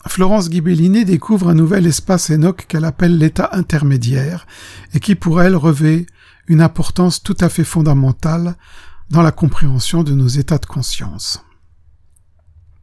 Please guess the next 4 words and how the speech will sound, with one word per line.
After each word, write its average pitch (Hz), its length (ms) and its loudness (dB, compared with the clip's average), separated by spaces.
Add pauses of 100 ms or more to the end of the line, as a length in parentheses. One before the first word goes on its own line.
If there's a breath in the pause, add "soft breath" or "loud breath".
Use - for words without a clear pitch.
(920 loud breath)
Le - 160 -2
onze 220 160 2
septembre 185 720 0
quatre-vingt-treize, 170 1120 -2